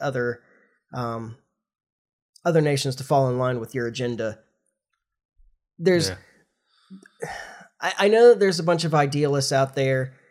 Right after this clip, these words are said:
Speaker 1: who believe that if you just get the right people into government, that, you know, this thing won't happen. And
Speaker 2: Yeah.
Speaker 1: I just don't believe that that's true.
Speaker 2: Yeah.
Speaker 1: That people are by their very nature self-interested. And so corruption is going to happen.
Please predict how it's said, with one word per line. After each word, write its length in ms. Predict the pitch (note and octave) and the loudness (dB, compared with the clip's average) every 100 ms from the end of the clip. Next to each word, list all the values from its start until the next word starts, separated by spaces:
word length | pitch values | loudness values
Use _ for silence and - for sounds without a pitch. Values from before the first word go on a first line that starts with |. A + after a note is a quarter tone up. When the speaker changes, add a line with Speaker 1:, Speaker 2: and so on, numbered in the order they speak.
| _ - | _ -4
Speaker 1:
who 180 | D3 C#3 | -2 0
believe 420 | D3+ D#3+ E3+ C3+ | 2 2 2 2
that 120 | - | 2
if 140 | C#3 C#3+ | 0 -2
you 80 | C#3 | 2
just 240 | A3 G#3+ | 2 2
get 160 | G#3 G#3+ | 0 0
the 80 | C#3+ | 0
right 320 | D3 D3+ - | 0 -2 -6
people 640 | C#3+ A#2+ A#2 A2 A2 _ _ _ _ _ _ _ _ | -10 -10 -8 -8 -10 _ _ _ _ _ _ _ _
into 260 | C#3+ C#3+ C3+ | -2 0 0
government, 500 | C#3 A2+ A2+ G#2 - _ _ _ _ _ | 0 -2 -4 -8 -12 _ _ _ _ _
that, 520 | B2+ C#3+ C3 A#2+ - _ _ - | -2 2 2 0 -8 _ _ -4
you 160 | D#3+ | -2
know, 140 | C3 A#2+ | 0 -2
this 200 | C3+ C3+ | -2 -2
thing 180 | C#3 C3 | -2 0
won't 200 | B2 B2 | -2 -4
happen. 340 | A#2+ - - _ _ _ _ - | -6 -10 -18 _ _ _ _ 0
And 120 | E3+ | 2
Speaker 2:
Yeah. 80 | D3+ | 4
Speaker 1:
I 80 | F3+ | 4
just 220 | F#3 G3+ | 4 4
don't 200 | G#3+ F#3 | 2 4
believe 280 | E3 E3 D3 | 2 2 2
that 120 | B2+ | 0
that's 220 | B2+ - | -4 -4
true. 220 | - F2 - _ _ _ | -8 -12 -16 _ _ _
Speaker 2:
Yeah. 180 | G2+ F#2+ | -8 0
Speaker 1:
That 200 | D3+ C3 | 0 2
people 340 | G#3 G#3+ G#3+ | 0 2 2
are 200 | B2+ D3+ | 2 2
by 580 | C3+ C#3+ D3 D#3+ E3 E3 D3 | 2 2 4 4 2 0 2
their 240 | D#3 D#3 | 4 4
very 300 | C3+ D3 D#3 | 2 0 2
nature 420 | C#3 C3 C3 C3+ | 2 0 -2 -4
self-interested. 840 | B2+ C3+ C3 C3 B2+ A2+ - - _ _ _ - | -2 -2 -2 -4 -6 -8 -10 -12 _ _ _ -8
And 240 | C3+ C3 | -2 0
so 200 | - C3+ | 2 0
corruption 540 | C3 - D3+ E3+ - E3+ | 0 0 2 2 2 0
is 140 | C#3 | 0
going 320 | C#3+ D3+ D3 | 2 2 2
to 40 | B2+ | 0
happen. 440 | B2 C3 C3 - | -2 -4 -6 -16